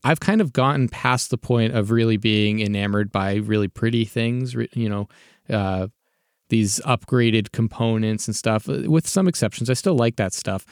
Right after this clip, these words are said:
Um, but I feel like I judge a book by its cover a little bit less than I used to.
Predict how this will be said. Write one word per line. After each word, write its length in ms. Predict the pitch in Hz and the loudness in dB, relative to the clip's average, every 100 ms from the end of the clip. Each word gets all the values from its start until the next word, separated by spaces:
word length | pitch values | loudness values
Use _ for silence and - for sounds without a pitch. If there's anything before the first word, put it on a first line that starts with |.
| - - _ | -20 -20 _
Um, 400 | 113 107 95 101 - _ _ _ | 0 2 0 -4 -10 _ _ _
but 340 | 120 120 110 - _ _ - | -2 2 2 -2 _ _ -6
I 100 | 117 | -4
feel 240 | - 135 | 0 2
like 180 | 123 117 | 2 2
I 500 | 110 104 101 101 143 - - | 0 2 2 0 -4 -12 -2
judge 220 | 127 113 | 0 2
a 40 | |
book 200 | 113 - | 0 0
by 140 | 117 113 | 0 0
its 120 | - | 0
cover 300 | - 117 110 | -4 -2 -2
a 60 | |
little 200 | 110 107 | -2 -2
bit 160 | 113 - | -4 -4
less 200 | 120 - | -4 -2
than 120 | 120 | -2
I 60 | 104 | -2
used 320 | 104 117 - | -2 -4 -2
to. 260 | 156 160 | 0 0